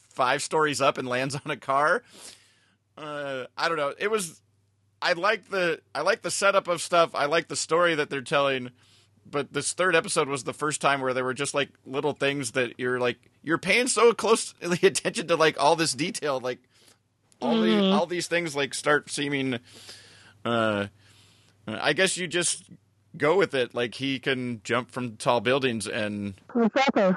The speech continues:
Speaker 1: <laughs> and his abilities, like, make it so that he doesn't break his legs when he lands.
Speaker 2: Exactly. Yeah.
Speaker 1: And, uh, uh, so,
Speaker 2: So
Speaker 1: yeah.
Speaker 2: that's why.
Speaker 1: But yeah, it's definitely, uh, definitely one to check out if you've, uh,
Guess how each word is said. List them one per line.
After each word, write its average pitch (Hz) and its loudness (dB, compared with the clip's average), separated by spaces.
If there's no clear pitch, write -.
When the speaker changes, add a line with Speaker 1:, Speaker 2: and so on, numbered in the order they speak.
Speaker 1:
<laughs> - -4
and 160 -2
his 147 -2
abilities, 139 -4
like, 127 0
make 120 -2
it - -8
so 131 -2
that 117 -2
he 123 -4
doesn't 110 -4
break 113 -4
his 123 -6
legs 151 2
when 107 -6
he 101 -6
lands. 95 -4
Speaker 2:
Exactly. 269 0
Yeah. 269 2
Speaker 1:
And, 123 -10
uh, 107 -8
uh, 104 -12
so, - 0
Speaker 2:
So - 8
Speaker 1:
yeah. 269 4
Speaker 2:
that's 233 -4
why. 202 4
Speaker 1:
But 160 -6
yeah, 147 4
it's 135 -4
definitely, 170 0
uh, 123 0
definitely 170 -2
one 160 0
to 147 -2
check 143 0
out 120 2
if 113 -8
you've, 113 -10
uh, 95 -6